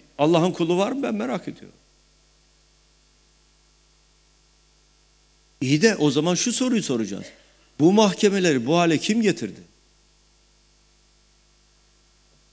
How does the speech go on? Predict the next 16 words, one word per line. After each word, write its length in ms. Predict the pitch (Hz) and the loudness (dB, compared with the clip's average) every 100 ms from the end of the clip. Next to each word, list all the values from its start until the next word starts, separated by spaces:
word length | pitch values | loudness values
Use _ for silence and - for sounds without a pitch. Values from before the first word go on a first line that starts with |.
| _ _ - | _ _ 0
Hakime 380 | 151 165 190 226 | 0 2 4 4
güveneceksiniz, 800 | 202 214 233 226 285 - 269 151 | 6 6 4 4 0 0 -2 2
mahkemeye 520 | 160 165 233 262 285 | 2 4 2 2 0
de 100 | 302 | 2
güveneceksiniz. 680 | 254 240 196 151 147 - 131 | 4 4 4 2 0 0 2
Adaleti 460 | 165 214 233 226 269 | 6 8 8 8 8
oradan 360 | 262 247 285 | 8 8 8
bekliyorsunuz. 720 | 311 202 247 202 165 135 - - - _ - | 6 6 6 6 4 0 -2 -14 -20 _ 4
Adalet 500 | 180 220 247 285 277 | 8 10 10 8 6
başka 360 | 240 - 285 | 4 8 8
bir 80 | 320 | 10
yere 280 | 294 262 240 | 10 10 8
giderse 460 | 202 202 202 202 175 | 6 6 6 4 2
biz 160 | 160 | 2
ne 80 | 196 | 6
yapacağız? 600 | 294 226 196 135 101 | 8 6 2 0 -2